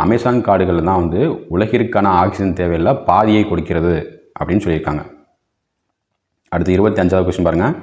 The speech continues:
நிலவிற்கு அடுத்தபடியாக இரவில் பிரகாசமாக தெரியும் விண்பொருள். ஒரு ஆன்சர் ஆப்ஷன் டி தான் கரெக்ட், வெள்ளி. சரிங்களா, நிலவிற்கு அடுத்தபடியாக இரவில் பிரகாசமாக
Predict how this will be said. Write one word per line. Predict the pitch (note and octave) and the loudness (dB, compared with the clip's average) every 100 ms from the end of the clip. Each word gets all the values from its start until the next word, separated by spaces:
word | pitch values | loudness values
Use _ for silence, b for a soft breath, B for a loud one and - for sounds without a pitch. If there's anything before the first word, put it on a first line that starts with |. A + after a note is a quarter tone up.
| B B B B B F#2 | B B B B B -2
நிலவிற்கு | A#2 D3 C3+ - B2 | 2 2 2 2 2
அடுத்தபடியாக | G2+ G2 A2 G2+ G2 F2+ G2 B2 - - - _ _ _ _ _ - F#2 | 2 2 0 2 2 2 2 -2 -8 -18 -20 _ _ _ _ _ -4 0
இரவில் | A#2 B2 A#2+ - - | 4 4 2 -2 -6
பிரகாசமாக | F2+ A2 A#2+ B2 A2+ G#2+ F#2+ | -2 0 2 2 0 0 0
தெரியும் | E2+ F#2 A2 | 0 2 2
விண்பொருள். | F#2+ F2+ D#2+ D#2 - - _ _ _ _ _ _ _ _ _ _ _ _ _ _ _ - - _ _ F#2 | 2 0 -2 -4 -8 -20 _ _ _ _ _ _ _ _ _ _ _ _ _ _ _ -20 -20 _ _ -2
ஒரு | F2 | 0
ஆன்சர் | F2+ G2+ D#3 - - - _ _ - - _ _ _ _ _ _ _ _ _ _ _ _ _ - - | 0 0 0 -4 -18 -20 _ _ -20 -20 _ _ _ _ _ _ _ _ _ _ _ _ _ -12 -6
ஆப்ஷன் | F2 F#2 E2 | -2 -2 0
டி | G2 | 0
தான் | G2+ | 2
கரெக்ட், | F2+ D#2+ D#2 F2 | 0 0 0 2
வெள்ளி. | F2+ F2+ F2 | 2 2 0
சரிங்களா, | F#2 E2+ G2 F2 | -2 0 0 2
நிலவிற்கு | F2+ A2 A2 G2+ G2+ | 2 2 2 2 0
அடுத்தபடியாக | F2 F2+ F2+ F2+ E2+ D#2 B2 F2+ | 0 0 0 2 2 2 0 0
இரவில் | F#2 A2+ G2 B2 - | 2 2 2 0 -2
பிரகாசமாக | F2 A2 A2+ G#2+ G2+ | 0 0 2 0 2